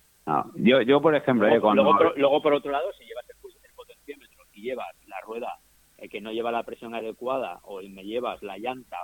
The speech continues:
Speaker 2: o los discos que no los llevas bien, tendrás que llevar un grupo y una rueda adecuada para todo esto.
Speaker 1: Yo, yo, yo, por ejemplo, eh, y esto ya, ya sí lo, lo hablaremos otro día en otro tema. O sea, el, el, el cicloturismo,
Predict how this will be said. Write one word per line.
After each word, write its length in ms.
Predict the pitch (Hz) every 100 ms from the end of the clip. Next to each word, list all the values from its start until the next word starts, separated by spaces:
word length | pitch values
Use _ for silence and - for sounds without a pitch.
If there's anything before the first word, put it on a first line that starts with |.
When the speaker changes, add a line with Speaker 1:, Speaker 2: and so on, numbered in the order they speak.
| 87
Speaker 2:
o 60 |
los 180 | 98 98
discos 320 | 127 131 101 -
que 440 | 95 90 90 92 95 95
no 100 | 104
los 100 | 101
llevas 300 | 107 110 104
bien, 260 | 131 190 - _ _ _ _ -
tendrás 300 | 92 113 -
que 80 |
llevar 320 | 143 127 113 104
un 160 | 104
grupo 360 | 113 120 120 110
y 60 |
una 140 | 107 107
rueda 240 | 107 107
adecuada 560 | 101 101 - 107 104 101
para 200 | 101 90
todo 240 | 98 95
esto. 200 | 151 - - _ _ - - - -
Speaker 1:
Yo, 220 | - 131
yo, 200 | 123 139
yo, 180 | 131 156
por 120 | 170
ejemplo, 380 | 151 - 127 104
eh, 220 | 120 110
y 100 | 98
esto 240 | 113 - 131
ya, 140 | 123
ya 280 | 104 101 113
sí 200 | 123 113 -
lo, 300 | 104 107 101
lo 140 | 104
hablaremos 420 | 104 104 107 117 113
otro 160 | 110
día 120 | 107 107
en 60 |
otro 200 | 98 87
tema. 240 | 87 98 69 - _ _
O 40 |
sea, 180 | - 95
el, 360 | - 110 107 95
el, 240 | 110 113
el 240 | 95 113 -
cicloturismo, 960 | 113 101 113 110 101 131 127 147 170